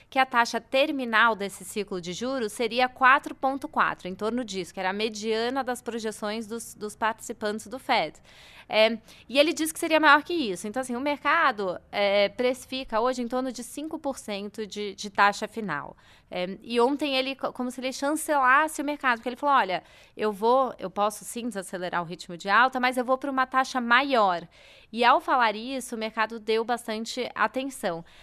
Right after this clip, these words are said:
Além disso, ele falou mais outras duas frases que foram bem importantes. Ele disse, por exemplo, que era mu-,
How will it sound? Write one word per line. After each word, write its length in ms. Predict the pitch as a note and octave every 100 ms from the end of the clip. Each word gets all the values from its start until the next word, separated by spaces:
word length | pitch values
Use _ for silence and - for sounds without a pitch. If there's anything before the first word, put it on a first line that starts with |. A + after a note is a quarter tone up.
| - -
Além 480 | - B3 B3 D#4 F#4+
disso, 680 | - A3 D4 D4 - G#3 F3+
ele 180 | G3 A3
falou 260 | B3 B3
mais 460 | B3+ A3+ G#3+ A3+ G#3+
outras 340 | A3+ A3 A3+
duas 380 | F#3+ C4 D4 B3+
frases 380 | A#3 A3+ B3 A#3
que 100 | B3+
foram 380 | - C4 C#4+ B3
bem 160 | G3+
importantes. 560 | G3+ F#3+ - E3 D3+ -
Ele 200 | F3+ G3
disse, 220 | G3 A3
por 140 | A3 G#3+
exemplo, 360 | G#3+ A3+ A#3
que 120 | A#3 A#3
era 160 | A#3
mu-, 220 | A3 G#3+